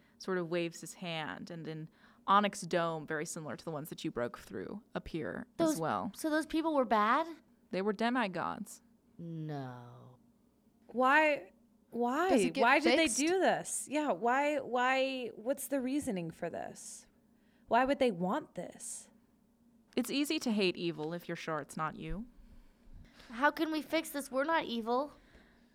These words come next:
Speaker 1: There's not a way to fix it, but, <laughs> do you know, I don't,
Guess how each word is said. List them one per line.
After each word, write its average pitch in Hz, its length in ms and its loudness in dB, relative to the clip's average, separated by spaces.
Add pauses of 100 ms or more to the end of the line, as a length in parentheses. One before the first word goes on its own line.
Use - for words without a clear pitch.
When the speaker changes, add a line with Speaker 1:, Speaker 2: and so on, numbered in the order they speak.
Speaker 1:
There's 262 240 0
not 330 340 4 (440)
a 214 80 0
way 196 500 0 (580)
to 165 440 -10 (720)
fix - 580 -16 (600)
it, - 440 -14 (220)
but, - 400 -10 (1160)
<laughs> - 20 -4 (460)
do - 120 -14
you 190 60 -8
know, 180 280 -4
I 180 160 -2
don't, 180 440 -10